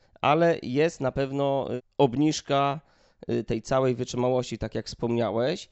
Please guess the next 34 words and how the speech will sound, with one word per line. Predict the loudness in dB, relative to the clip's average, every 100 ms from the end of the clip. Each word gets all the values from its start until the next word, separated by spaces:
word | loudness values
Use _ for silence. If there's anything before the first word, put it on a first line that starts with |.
| -4
Myślę, | -4 -2 -2
że | -4
z |
tym | -6
się | -8 -6
wiąże | -6 -4 -6
cała | -4 -6
ta | -4
regeneracja. | -8 -6 -6 -4 -4 -6 -4 -4 -4 -8
No | -4 0 0
i | 0 -4
niestety | -2 -2 -4 -8 -4 -4
raczej | -4 -4
nie | -4
cofniemy | -6 -8 -6 -4 -4
czasu. | -4 -6 -8 -14 -16 _ _ -6
No | -6
tak | -6 -10
społeczeństwo | -8 -6 -6 -4 -8 -8 -8
jest | -8 -8 -8
teraz, | -6 -6 -8 -8
nie | -6
powiem, | 0 0
że | 2 0
wychowywane, | 0 0 0 0 0 0
ale | 2 0 0
tak | -2 -8
jest | -8 -8
tworzone. | -6 0 0 2
No | 2 0
mamy | 0 0 0 -2 -2
za | -4
dużo | -4 -4 -6
techniki | -8 -8 -10 -8 -14